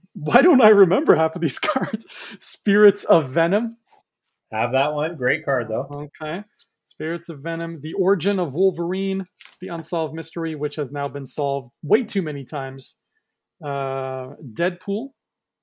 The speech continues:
Speaker 2: Great card. Have it.
Speaker 1: Mm-hmm. Um, Lyja, who I think is the Skull Empress.
Speaker 2: Yeah, have that one.
Speaker 1: Okay.
Speaker 2: Fantastic Four page.
Speaker 1: Right. Sorry. Yeah, we got Guardian now.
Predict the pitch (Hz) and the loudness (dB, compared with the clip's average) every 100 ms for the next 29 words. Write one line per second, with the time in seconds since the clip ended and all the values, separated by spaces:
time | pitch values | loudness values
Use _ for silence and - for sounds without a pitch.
0 | _ _ _ _ _ _ _ _ _ _ | _ _ _ _ _ _ _ _ _ _
1 | 127 131 143 135 156 131 135 - _ _ | -4 -2 2 2 2 0 -2 -8 _ _
2 | _ _ 139 135 139 156 190 147 _ _ | _ _ -16 -12 -10 -8 -10 -10 _ _
3 | _ _ _ - 156 160 165 165 160 160 | _ _ _ -12 -8 -6 -4 -4 -4 -6
4 | 160 156 151 - 156 131 127 127 139 175 | -8 -8 -12 -14 -12 -10 -10 -6 -2 0
5 | 196 127 143 135 185 - 143 131 _ 285 | 0 -4 -4 -4 -6 -8 -8 -8 _ -10
6 | 254 165 123 135 123 - - 143 143 143 | -6 -8 -6 -12 -12 -12 -4 -2 -2 -6
7 | 156 190 - - _ _ _ _ _ _ | -8 -10 -10 -16 _ _ _ _ _ _
8 | _ _ 123 127 151 139 143 143 143 156 | _ _ -2 0 0 -4 -4 -4 -4 -6
9 | 160 180 _ _ _ _ 147 143 151 139 | -8 -10 _ _ _ _ -16 -4 -4 -2
10 | 143 131 131 - 143 139 139 165 - _ | -2 -4 -8 -10 -10 -8 -10 -10 -16 _
11 | _ _ _ _ 156 139 156 175 165 147 | _ _ _ _ -10 -2 0 2 0 -6
12 | - 160 147 143 151 147 147 147 120 120 | -4 -2 -2 -2 -4 -4 -4 -4 -4 0
13 | 170 170 165 143 143 208 | 0 0 -4 -6 -6 -6